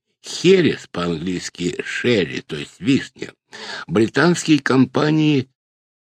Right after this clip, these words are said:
обосновались в Хересе в начале восемнадцатого столетия и участвовали как в производстве, так и в экспорте. И сегодня Англия – самый большой импортёр Хереса.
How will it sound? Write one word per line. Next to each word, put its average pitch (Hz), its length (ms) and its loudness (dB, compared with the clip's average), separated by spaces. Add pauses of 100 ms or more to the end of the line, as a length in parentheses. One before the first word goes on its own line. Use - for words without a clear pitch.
(180)
обосновались 131 920 4
в - 120 -4
Хересе 139 540 2
в 113 60 0
начале 127 680 2 (240)
восемнадцатого 113 800 2
столетия 139 680 0
и - 180 2
участвовали 123 800 0
как - 260 -2
в - 40 -20
производстве, 117 920 -2
так - 320 -4
и 139 80 2
в 135 100 0
экспорте. - 680 -8 (520)
И 147 140 2
сегодня 147 640 2
Англия – 135 480 4
самый 120 400 4
большой 87 540 -2
импортёр - 800 -4 (120)
Хереса. 95 720 -4